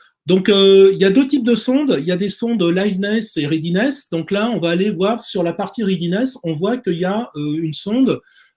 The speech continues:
de connectivité à la database. Donc, euh, en l'occurrence, euh, PostgreSQL. Donc ça, c'est un élément, euh, c'est un élément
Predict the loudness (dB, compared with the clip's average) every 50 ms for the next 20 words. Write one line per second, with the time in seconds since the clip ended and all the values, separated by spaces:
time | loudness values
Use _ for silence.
0 | _ _ -10 -8 -4 -2 -2 0 0 -2 -2 0 2 2 2 2 2 0 -2 -2
1 | -2 0 0 0 0 0 0 0 0 0 -2 -2 -4 -4 -6 -10 -12 -18 _ _
2 | _ _ -12 -12 -12 -8 -6 -4 -2 -2 -2 -4 -4 -6 -6 -4 -2 -2 -2 0
3 | -2 -2 -2 -2 -4 -4 -4 -4 -6 -4 -4 -4 -6 -6 -4 -2 0 2 4 4
4 | 4 2 0 -4 -8 _ _ _ _ _ -6 -6 -4 -2 0 2 2 2 2 2
5 | 2 4 4 4 4 4 2 2 2 2 0 0 0 0 0 0 0 -2 -2 -4
6 | -6 -6 -4 -4 -2 -2 -2 -4 -4